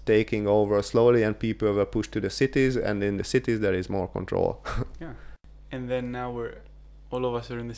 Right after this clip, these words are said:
Speaker 2: city, so many of us are in the
Speaker 1: Yeah.
Speaker 2: cities. And
Speaker 1: And there is
Speaker 2: we
Speaker 1: more control. <laughs>
Speaker 2: and we have no other choice than to, uh, we're hungry, so we need to go to the supermarket
Speaker 1: Yeah.
Speaker 2: and buy, uh, something wrapped in plastic.
Speaker 1: Yeah.
Speaker 2: Um,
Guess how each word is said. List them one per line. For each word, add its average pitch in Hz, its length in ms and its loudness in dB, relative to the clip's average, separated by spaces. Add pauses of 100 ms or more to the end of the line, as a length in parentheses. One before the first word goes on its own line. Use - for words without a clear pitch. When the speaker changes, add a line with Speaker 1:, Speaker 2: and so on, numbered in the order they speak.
Speaker 2:
city, 156 240 -10
so 113 480 -10
many 139 260 -2
of 127 140 -4
us 117 160 -8
are 117 80 -6
in 113 100 -8
the 117 60 -6
Speaker 1:
Yeah. 123 320 2
Speaker 2:
cities. - 160 -6 (640)
And 131 200 -2
Speaker 1:
And 120 100 0
there 123 60 6
is 135 100 4
Speaker 2:
we 131 40 4
Speaker 1:
more 120 200 10
control. 131 540 2 (180)
<laughs> - 180 -18
Speaker 2:
and 131 300 -6
we 131 120 -4
have 131 140 -4
no 147 260 -6
other 135 200 -4
choice 160 320 -8
than 113 220 -12
to, 117 140 -12 (440)
uh, 107 320 -6
we're 110 180 -8
hungry, 135 360 -8
so 120 140 -14
we 110 80 -12
need 110 100 -14
to - 80 -18
go 117 100 -4
to 113 120 -10
the 110 60 -12
supermarket 120 540 -12 (400)
Speaker 1:
Yeah. 110 140 -6
Speaker 2:
and 123 100 -10
buy, 117 320 -4
uh, 117 260 -8 (160)
something 120 360 -10
wrapped 117 220 -8
in 120 60 -10
plastic. - 520 -8 (480)
Speaker 1:
Yeah. 117 480 -4
Speaker 2:
Um, 113 300 -10